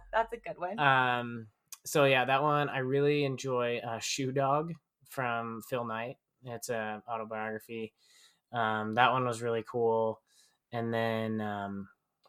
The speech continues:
Speaker 2: what was the last one?
Speaker 1: Was it, like, Poor Dad, Poor Old
Speaker 2: Oh, Rich Dad, Poor Dad. Yeah, I love that
Speaker 1: <laughs>
Speaker 2: one. I had a couple of my guys read that on our staff, and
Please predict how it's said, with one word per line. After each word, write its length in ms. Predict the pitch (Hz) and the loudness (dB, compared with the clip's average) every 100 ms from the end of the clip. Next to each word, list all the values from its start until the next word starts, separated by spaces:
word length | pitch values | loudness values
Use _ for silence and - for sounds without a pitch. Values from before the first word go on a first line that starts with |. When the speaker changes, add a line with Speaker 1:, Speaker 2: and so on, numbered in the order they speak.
| - | -14
Speaker 2:
what 120 | - | -8
was 160 | 175 170 | -8 -6
the 100 | 123 | -6
last 560 | 110 104 107 139 - | -6 -6 -6 -6 -8
one? 180 | - 60 - - - _ _ | -10 -20 -20 -20 -20 _ _
Speaker 1:
Was 220 | 220 240 240 | 4 6 8
it, 120 | 226 | 10
like, 200 | 208 196 - _ _ | 10 8 0 _ _
Poor 280 | - 247 240 | 2 6 10
Dad, 400 | 240 240 240 233 - | 12 12 12 10 2
Poor 300 | 233 220 214 | 4 6 6
Old 120 | 226 | 10
Speaker 2:
Oh, 140 | 131 120 | 10 10
Rich 300 | 127 131 - | 8 4 6
Dad, 220 | 120 113 | 6 6
Poor 160 | 127 | 4
Dad. 320 | 120 117 120 117 | 6 8 6 6
Yeah, 220 | 110 107 | 4 4
I 40 | |
love 280 | 107 110 107 | 4 4 4
that 220 | 107 107 | 4 4
Speaker 1:
<laughs> 40 | 107 | 4
Speaker 2:
one. 200 | 107 107 - - - - - | 0 -2 -14 -20 -20 -20 8
I 140 | 143 | 10
had 180 | 139 147 | 12 12
a 120 | 143 117 143 | 10 6 4
couple 220 | 143 131 | 4 6
of 60 | |
my 140 | 127 117 | 4 4
guys 520 | 113 110 113 107 - | 6 4 4 0 -6
read 240 | 117 113 110 | -6 -6 -2
that 280 | 107 107 - | 0 -2 -4
on 180 | 117 113 | -6 -4
our 120 | 110 107 | -4 -6
staff, 440 | - 107 101 101 | -4 -2 -2 -4
and 220 | 110 107 | -8 -8